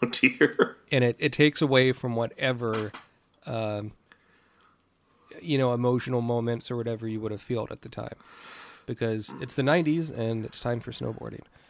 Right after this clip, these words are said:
Speaker 2: Um, so, I mean, so back to this episode. We have our heroes, they're on the planet, and they're attacked by these mud men.
Speaker 1: Yeah, they're attacked by these mud monsters, where anytime they're injured, they split apart and turn into more smaller, more energetic mud men. Uh,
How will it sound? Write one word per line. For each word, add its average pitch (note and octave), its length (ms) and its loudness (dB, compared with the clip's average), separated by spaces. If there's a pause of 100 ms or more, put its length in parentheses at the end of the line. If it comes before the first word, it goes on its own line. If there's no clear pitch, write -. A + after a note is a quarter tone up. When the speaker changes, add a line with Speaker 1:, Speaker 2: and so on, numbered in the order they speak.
(300)
Speaker 2:
Um, A#2 380 -4 (300)
so, F3 180 4
I D#3+ 40 6
mean, D#3+ 260 2
so C3+ 200 4
back C3 400 -2
to B2+ 80 -6
this B2 140 -4
episode. C3 420 0 (540)
We D#3 100 6
have D3+ 100 6
our C#3+ 100 6
heroes, C3 480 4
they're A#2 140 4
on A#2 80 4
the A#2 60 -4
planet, C#3+ 360 4
and C3+ 100 0
they're B2 80 4
attacked C3 320 0
by C3 100 -2
these B2 220 -2
mud C3 320 2
men. A2 320 -2 (280)
Speaker 1:
Yeah, A#2+ 260 8
they're A2+ 80 8
attacked C3 240 6
by B2+ 80 6
these G2+ 160 8
mud A#2 240 8
monsters, G2+ 420 6
where G2 140 6
anytime C3 400 8
they're A2 220 8
injured, G#2+ 400 8
they F2+ 80 6
split C3 320 8
apart A2+ 480 8
and F#2+ 100 4
turn A2+ 160 6
into G#2 180 4
more G2 360 8
smaller, F#2+ 640 8
more G2+ 280 8
energetic F#2 540 6
mud F#2+ 300 6
men. D#2 320 2 (360)
Uh, G2 340 8